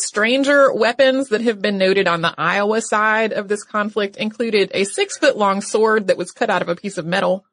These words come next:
a dasher from a butter churn, that's the thing that you churn up and down to make butter,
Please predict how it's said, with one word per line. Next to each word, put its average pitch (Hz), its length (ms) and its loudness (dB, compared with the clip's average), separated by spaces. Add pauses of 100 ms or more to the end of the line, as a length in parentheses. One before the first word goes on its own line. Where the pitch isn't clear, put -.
(720)
a 196 80 2
dasher 247 840 0
from 196 160 0
a 175 80 0
butter 190 240 -2
churn, 226 420 -2
that's 185 200 -6
the 202 160 -8 (100)
thing 208 160 0
that 202 120 -4
you 208 60 -8
churn 196 280 -2
up 190 100 -4
and 208 100 -6
down 185 200 0
to 196 80 -8
make 190 160 -8
butter, 185 280 -2